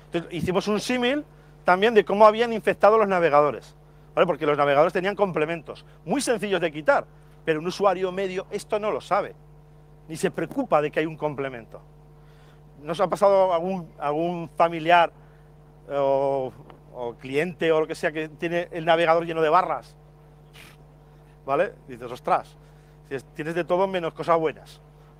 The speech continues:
¿vale? Pues bueno, fijaros, ¿eh? Esto sería otro símil, para que lo veáis. Yo me vengo aquí,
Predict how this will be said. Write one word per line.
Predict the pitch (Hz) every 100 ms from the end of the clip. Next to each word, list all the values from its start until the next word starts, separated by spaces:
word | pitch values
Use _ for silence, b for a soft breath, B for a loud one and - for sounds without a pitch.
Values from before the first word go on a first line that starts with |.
| -
¿vale? | 127 165 233 b b -
Pues | 143
bueno, | 165 147
fijaros, | 170 190 170 143
¿eh? | 226 220
Esto | 156
sería | 208 196 220
otro | 196
símil, | 185 165 113 98 - -
para | 139 139
que | 139
lo | 143
veáis. | 156 127 - - - - - - - - - - -
Yo | 165
me | 160
vengo | 151 156
aquí, | 151 233 277